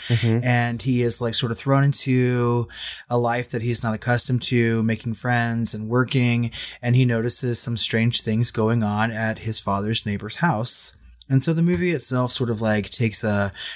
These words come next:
Speaker 2: Rear Window slash Evil Dead slash witch slash every horror trope imaginable thrown into one movie kind of turn, and, um,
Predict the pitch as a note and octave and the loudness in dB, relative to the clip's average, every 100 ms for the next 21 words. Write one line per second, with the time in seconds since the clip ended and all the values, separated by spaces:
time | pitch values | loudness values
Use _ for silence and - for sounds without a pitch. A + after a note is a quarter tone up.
0 | - A2 B2 B2+ G#2 G#2+ A2+ A2+ A2 A2 | -12 -2 0 0 0 -2 0 2 2 2
1 | A2 G#2+ G2+ - G#2 G#2 G#2 G2+ - - | 0 0 -2 -2 -2 0 0 2 2 2
2 | - - - - - - A#2 G#2+ G#2+ G#2+ | -2 -6 -16 -18 -18 0 2 2 0 0
3 | G#2+ G#2+ G#2 A2 - A2 G#2 G#2 G2+ - | -2 -2 -4 -4 -4 -2 -2 0 0 -2
4 | A2+ A2 G#2 - - A2+ G#2+ G#2+ - - | -4 -6 -2 -2 0 -2 0 0 0 0
5 | A#2 G#2 G#2+ G#2 A2+ A2 G#2+ - A2 G#2+ | -2 -2 -2 -2 -2 -2 -4 -2 -2 -4
6 | G2 G#2+ G#2 G#2+ A2 G#2 G#2 G2+ A2 G#2 | -4 -4 -2 -2 -2 -2 -4 -2 -2 -2
7 | G#2 - G#2 G#2+ G#2+ A2+ G#2+ G#2+ - G#2+ | 0 -2 -2 -2 0 0 0 -4 -2 -2
8 | G#2 - A2 G2+ G#2 G#2 G#2 G2 G#2+ G#2 | 0 -2 0 0 0 -2 -4 -4 -4 -2
9 | G#2 G#2+ G#2 G#2+ G#2+ A2 | -2 -4 -4 -2 0 0